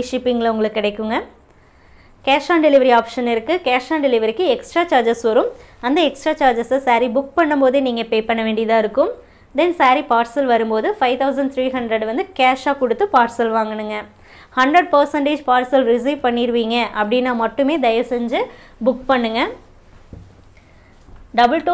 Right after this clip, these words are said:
செவன் த்ரீ, இந்த சாரியுடைய நம்பர் டபுள் டூ செவன் த்ரீ. இது வந்து கருநீலம்ங்க, நேவி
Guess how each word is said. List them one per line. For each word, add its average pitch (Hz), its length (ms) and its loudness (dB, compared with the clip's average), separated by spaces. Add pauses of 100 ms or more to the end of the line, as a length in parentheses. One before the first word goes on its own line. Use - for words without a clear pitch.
(140)
செவன் 240 260 2 (120)
த்ரீ, 254 140 0 (640)
இந்த 233 200 -4
சாரியுடைய 247 460 2 (100)
நம்பர் 214 320 0 (100)
டபுள் 240 240 2
டூ 330 80 -4 (140)
செவன் 220 320 -4
த்ரீ. 226 160 -4 (2750)
இது 302 160 0
வந்து 285 140 2 (100)
கருநீலம்ங்க, 233 720 2 (4000)
நேவி 285 240 2